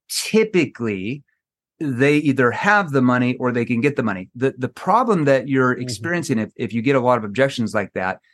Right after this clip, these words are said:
Speaker 1: that they don't have the money, is they have the money. It's not like the money does not exist. It's just where they're currently spending that same money. It's in their
Speaker 2: Mm-hmm.
Speaker 1: mind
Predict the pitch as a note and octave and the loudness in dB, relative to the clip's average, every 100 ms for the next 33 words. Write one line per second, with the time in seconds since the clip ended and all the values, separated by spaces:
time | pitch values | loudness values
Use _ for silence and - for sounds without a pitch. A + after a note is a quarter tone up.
0 | _ - A2 C3 D3 B2+ C3 A2 A2 C3+ | _ -4 0 2 2 2 0 0 0 0
1 | A2 G2 _ _ _ C3+ C3 A#2 - B2 | 0 -6 _ _ _ -2 0 -2 -6 -2
2 | C3 B2+ F#3 G#3 C#3 A#2 - G3+ A#3 - | 0 0 0 0 0 -2 0 0 0 0
3 | D#3 C#3+ D#3+ E3+ C3+ B2+ A2+ B2+ C3 A#2+ | -2 0 0 -2 -2 -4 0 0 0 -6
4 | G2 F#2 A#2 G#2 - - - _ _ _ | -12 -6 -4 -4 -6 -16 -16 _ _ _
5 | _ _ _ - C#3+ F3 E3 B2+ D3 D3 | _ _ _ -2 0 0 -2 0 2 2
6 | C3+ B2+ A#2+ _ _ - D#3 C#3 B2+ A#2 | 4 2 0 _ _ -2 0 0 -2 -2
7 | - - - D#3+ E3+ D#3 C3+ B2 A2+ G#2+ | -4 -10 -6 -4 -4 0 2 2 2 0
8 | - - C#3 A#2 G#2 D#2+ A#1+ _ _ _ | -2 -2 0 0 -2 -8 -16 _ _ _
9 | _ D#3 C#3+ A#2 C#3+ C#3+ D3+ G3 F#3 F3 | _ -2 -2 0 0 2 2 2 2 2
10 | C3 A2+ | 2 0